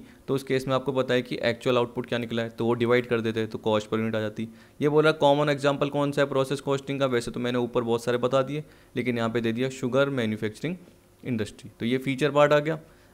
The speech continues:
अब देखिए एप्लीकेशन लिमिटेशन भी अभी आएगी। अब ये बोल रहा है कि प्रोसेस कॉस्टिंग कहाँ कहाँ अप्लाई होता है, तो सबसे पहले क्या बोल रखा है? आइडेंटिकल प्रोडक्ट इंडस्ट्रीज।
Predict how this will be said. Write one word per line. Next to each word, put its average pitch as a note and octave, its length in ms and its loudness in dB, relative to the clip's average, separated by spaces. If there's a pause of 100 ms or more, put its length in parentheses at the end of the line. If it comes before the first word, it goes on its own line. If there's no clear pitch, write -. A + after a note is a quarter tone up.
अब C#3+ 100 0
देखिए D#3+ 280 2
एप्लीकेशन D#3 720 0 (360)
लिमिटेशन C#3+ 500 2
भी E3 80 2
अभी D#3+ 120 4
आएगी। C#3+ 320 4
अब C#3 180 -4
ये D3 60 0
बोल D3 160 2
रहा C#3+ 80 2
है D3 40 0
कि D3 80 -6
प्रोसेस C3+ 440 0
कॉस्टिंग D3 400 -2
कहाँ C3 220 0
कहाँ D3 240 0
अप्लाई B2 260 0
होता G2 240 -2
है, F#2 100 -6 (260)
तो C3+ 60 -2
सबसे C3 320 -2
पहले C#3+ 220 0
क्या D3 120 2
बोल C#3+ 180 0
रखा C#3+ 180 0
है? D3+ 100 -2 (460)
आइडेंटिकल D3+ 800 2
प्रोडक्ट D3+ 440 -2
इंडस्ट्रीज। A2+ 640 -4